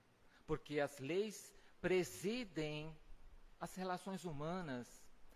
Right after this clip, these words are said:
Através destas leis é onde existe a concórdia, a concordância, melhor dizendo, que existe a união da humanidade.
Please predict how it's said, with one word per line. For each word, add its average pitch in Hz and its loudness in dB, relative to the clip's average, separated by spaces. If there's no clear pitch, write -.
Através 202 4
destas 202 2
leis 208 2
é 170 4
onde 196 4
existe 175 2
a 180 -6
concórdia, 151 4
a 135 -6
concordância, 180 2
melhor 127 4
dizendo, 120 0
que 208 2
existe 202 4
a 190 6
união 208 6
da 170 6
humanidade. 113 0